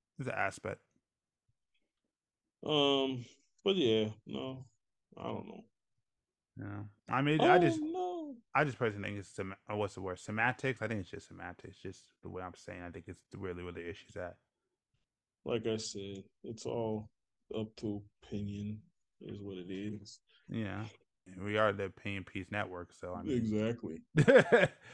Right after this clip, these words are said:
Speaker 1: exactly. But yeah, I mean, like I said,
Speaker 2: Mm-hmm.
Speaker 1: I mean, 'cause I, I'll be honest, there's nothing really what you said either that I really disagree with either. It's just, yeah, I just think, yeah, I just think they, I think it's just the way, the way I phrased it.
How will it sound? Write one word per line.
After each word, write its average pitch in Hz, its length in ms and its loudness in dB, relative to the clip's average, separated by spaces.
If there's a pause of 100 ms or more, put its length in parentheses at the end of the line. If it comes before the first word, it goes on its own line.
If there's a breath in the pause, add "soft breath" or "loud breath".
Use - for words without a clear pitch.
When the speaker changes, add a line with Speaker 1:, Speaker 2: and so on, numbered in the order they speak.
(240 loud breath)
Speaker 1:
exactly. 95 560 -6
But 92 320 -6 (360 loud breath)
yeah, 139 200 8
I 135 60 8
mean, 143 140 6
like 147 120 8
I 135 40 0
said, 143 140 4
Speaker 2:
Mm-hmm. 135 80 4
Speaker 1:
I 143 120 6
mean, 156 120 2
'cause 156 180 4
I, 160 300 8
I'll 170 140 8
be 175 80 0
honest, 160 240 6
there's 123 160 -6
nothing 147 180 -2
really 139 120 4
what 131 180 4
you 123 80 0
said 117 160 0
either 113 220 4
that 101 140 0
I 101 60 2
really 95 220 -4
disagree 90 380 -10
with 85 180 -12
either. 90 340 -10
It's 95 140 -8
just, 98 240 -4
yeah, 95 140 -4
I 90 80 -6
just - 260 -14
think, 90 320 -8
yeah, 90 220 -12 (180)
I 104 60 -2
just 110 180 -6
think 104 180 -4
they, 101 160 -2 (300)
I 123 60 4
think 123 160 4
it's 113 140 -4
just 104 160 -10
the 104 60 -4
way, 101 220 0
the 95 80 -8
way 101 100 -6
I 92 100 -6
phrased 92 460 -8
it. 98 140 -14